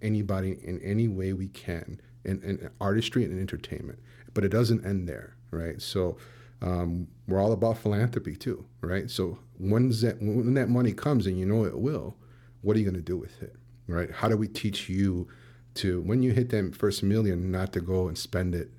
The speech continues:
you know, on, on the, uh, monetary thing, you know, just cars and all that? Like, how do you invest your money, right? So that's the vision, is to teach,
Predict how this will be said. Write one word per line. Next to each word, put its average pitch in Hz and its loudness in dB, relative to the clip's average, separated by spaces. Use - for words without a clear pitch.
you 92 -4
know, 85 -2
on, 85 -4
on 85 -6
the, 87 -6
uh, 82 -8
monetary 85 -6
thing, - -12
you 104 0
know, 85 -2
just 82 -8
cars 87 2
and 87 -4
all 80 -6
that? 76 -8
Like, - -10
how 104 -2
do 110 2
you 101 0
invest 90 -4
your - -10
money, - -16
right? 85 -6
So 98 2
that's 123 2
the 98 0
vision, 80 -4
is 98 -8
to 85 -4
teach, - -6